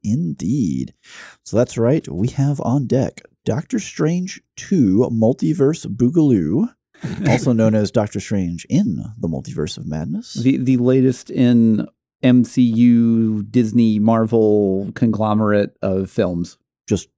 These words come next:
Speaker 1: just another piece of the puzzle added to the big ball of inertia.
Speaker 2: This, this is what, like, film twenty-six,
Speaker 1: Oh, I,
Speaker 2: twenty-seven?
Speaker 1: it's way up there. Phase <laughs> four.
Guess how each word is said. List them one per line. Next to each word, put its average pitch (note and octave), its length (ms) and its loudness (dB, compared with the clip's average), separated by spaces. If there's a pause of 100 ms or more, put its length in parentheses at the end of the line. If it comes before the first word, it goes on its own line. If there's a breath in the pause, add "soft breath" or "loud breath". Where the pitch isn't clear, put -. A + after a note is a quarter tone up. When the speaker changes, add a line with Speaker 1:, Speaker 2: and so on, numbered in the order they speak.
Speaker 1:
just - 180 -4
another A2 720 0 (220)
piece D#3 340 -6
of A#2+ 100 -6
the - 80 -6
puzzle C3 480 0
added B2 320 -2
to - 100 -14
the F2+ 80 -4
big A2 320 -2
ball G#2 280 4
of B2+ 80 -2
inertia. A#2 340 -2
Speaker 2:
This, C3 160 -2 (100)
this C3+ 120 -2
is A2+ 80 -6
what, A2 140 0
like, - 140 -8 (220)
film A2 380 -2
twenty-six, - 800 -6
Speaker 1:
Oh, - 40 -20
I, - 20 -20 (160)
Speaker 2:
twenty-seven? F#2+ 480 2
Speaker 1:
it's G2+ 160 -2
way F#2 340 0
up E2+ 160 -6
there. D#2 120 -4
Phase C#3+ 340 0
<laughs> - 160 -20
four. F2 500 -2